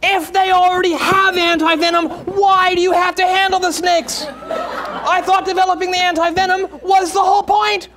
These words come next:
Why would you handle the snakes if you already have anti-venom?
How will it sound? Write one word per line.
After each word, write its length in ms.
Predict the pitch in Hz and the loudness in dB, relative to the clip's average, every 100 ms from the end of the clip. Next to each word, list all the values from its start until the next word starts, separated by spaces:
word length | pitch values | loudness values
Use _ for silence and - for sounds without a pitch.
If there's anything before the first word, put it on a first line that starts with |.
| - | -10
Why 260 | 381 403 415 | -2 2 2
would 140 | 415 | 0
you 80 | 392 | 0
handle 360 | 415 392 392 381 | 0 0 -2 -2
the 120 | 381 | -4
snakes 420 | 330 392 392 - | -4 -2 -2 -4
if 280 | 339 381 427 | -6 -2 -2
you 120 | 415 427 | 0 2
already 280 | 415 427 | 2 2
have 300 | 415 415 415 | 2 2 2
anti-venom? 760 | 415 403 392 381 392 381 359 | 2 2 2 2 2 2 0